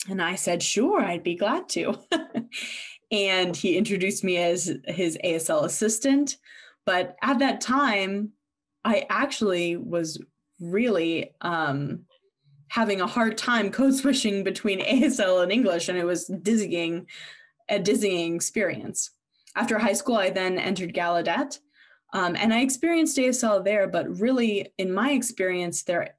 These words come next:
are lots of different A S Ls. There are some people who sign C, they're signed P S C.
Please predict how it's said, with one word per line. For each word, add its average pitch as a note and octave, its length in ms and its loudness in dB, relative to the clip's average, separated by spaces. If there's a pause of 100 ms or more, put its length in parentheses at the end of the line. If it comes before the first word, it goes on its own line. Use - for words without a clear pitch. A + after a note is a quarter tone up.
(160)
are A3 200 2
lots A3+ 400 0
of F4+ 100 2
different A3 480 -2 (100)
A F#3 120 0
S - 180 -2
Ls. - 420 -4 (1400)
There A#3 140 4
are B3+ 220 4
some C4 280 2
people B3+ 380 4
who A3 160 4
sign F#3+ 800 -2
C, B3 460 2
they're F#3+ 180 0
signed F3+ 460 -2
P G#3+ 160 -2
S A3+ 160 0
C. A#3 240 2